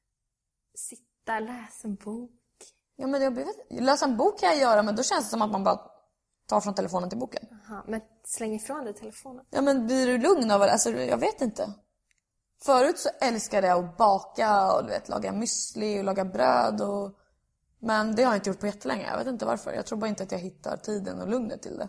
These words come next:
Speaker 1: Det kanske, du får schemasätta.
Speaker 2: Så det är något sånt jag måste göra, för att det tror jag är sjukt viktigt för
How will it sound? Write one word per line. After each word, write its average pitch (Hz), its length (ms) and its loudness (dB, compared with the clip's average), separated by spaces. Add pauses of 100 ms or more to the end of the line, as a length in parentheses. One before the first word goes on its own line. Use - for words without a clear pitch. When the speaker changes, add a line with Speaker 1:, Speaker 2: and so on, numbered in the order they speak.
(140)
Speaker 1:
Det 226 140 -14
kanske, 226 280 -10
du 226 200 -16
får 233 160 -12
schemasätta. 214 440 -12
Speaker 2:
Så 247 80 0
det 240 240 0
är 240 40 0
något 240 160 -2
sånt 262 320 0
jag 208 160 6
måste 208 320 -4
göra, 202 380 6
för 185 140 -8
att 202 60 -10
det 190 240 -2
tror 202 200 -4
jag 185 120 2
är 196 100 -2
sjukt - 580 -6
viktigt - 600 -8 (800)
för 190 340 4